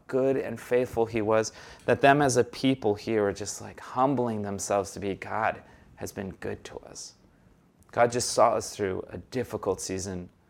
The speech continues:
And though we have a lot of work in front of us, sometimes we need to look back to motivate us to go forward. God has been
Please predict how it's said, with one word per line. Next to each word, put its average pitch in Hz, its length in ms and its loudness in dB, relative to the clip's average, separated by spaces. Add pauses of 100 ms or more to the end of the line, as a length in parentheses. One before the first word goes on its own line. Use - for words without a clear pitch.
(320)
And 113 160 -4
though 117 60 4
we 123 140 4
have 127 140 6
a 120 40 4
lot 104 320 4
of 110 140 6
work 113 260 4
in 110 80 -2
front 107 280 0
of 95 120 0
us, 95 380 -6 (540)
sometimes 131 640 4 (140)
we 123 180 6
need 139 140 6
to 113 60 2
look 110 280 4
back 117 460 4 (280)
to 127 100 0
motivate 117 460 8
us 107 200 2
to 110 100 -2
go 98 160 0
forward. - 500 -6 (200)
God 117 260 6
has 101 220 -6
been 95 220 -8